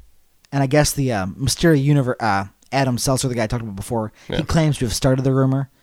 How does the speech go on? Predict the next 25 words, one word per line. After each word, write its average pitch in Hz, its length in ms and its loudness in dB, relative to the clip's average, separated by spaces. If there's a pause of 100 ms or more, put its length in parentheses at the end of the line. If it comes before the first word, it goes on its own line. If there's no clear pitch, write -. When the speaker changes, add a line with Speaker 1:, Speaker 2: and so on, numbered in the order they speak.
(140)
Speaker 1:
So, - 160 -6
like, 110 220 -6
we'll 135 100 0
just 117 200 -4
throw 139 160 0
that 113 120 -4
out 113 160 -2
there, 117 260 -6 (380)
that 107 100 -8
if 95 60 -8
he 113 60 -4
wants 104 140 -4
to 95 60 -12
take 101 140 -6
credit 104 240 -4
for 107 200 -4
it, 101 40 -4
that's 95 200 -6
his 95 140 -6
thing. 107 260 -4 (640)
But 131 380 4 (420)
what 123 220 2
if 165 140 0
a 135 40 -2
ghost 113 680 -2